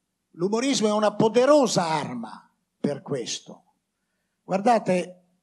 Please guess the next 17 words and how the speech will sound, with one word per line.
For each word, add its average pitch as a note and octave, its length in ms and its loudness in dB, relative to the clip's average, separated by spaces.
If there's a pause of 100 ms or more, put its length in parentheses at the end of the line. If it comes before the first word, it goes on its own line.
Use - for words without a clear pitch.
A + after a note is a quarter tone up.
vi D#3+ 120 -6
voglio A3 200 2
raccontare F#3 380 0
questa D#3+ 260 -2
storiella D3 460 -6
che C3+ 100 -8
io C3 140 -8
amo C3 200 -14
molto. G2 540 -20 (1900)
Eh, F3+ 920 2
arriva B3 800 4
il G#3+ 180 -2
Messia A3 720 2
degli G3 260 0
ebrei A#3 600 2
a G#3+ 180 2
Odessa. - 760 -2